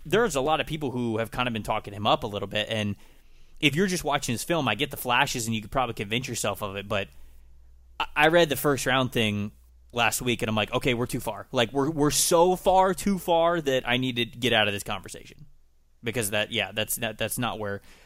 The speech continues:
Jordan Brooks is going to be thriving in the N F L as a first round linebacker. It just can't happen. Corners.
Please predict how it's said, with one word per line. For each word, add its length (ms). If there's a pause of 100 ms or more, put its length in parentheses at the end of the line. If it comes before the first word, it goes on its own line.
Jordan 240
Brooks 220
is 60
going 180
to 80
be 80
thriving 340
in 80
the 120
N 80
F 120
L 140
as 80 (100)
a 60
first 500
round 440
linebacker. 600
It 80
just 160
can't 160
happen. 280 (300)
Corners. 420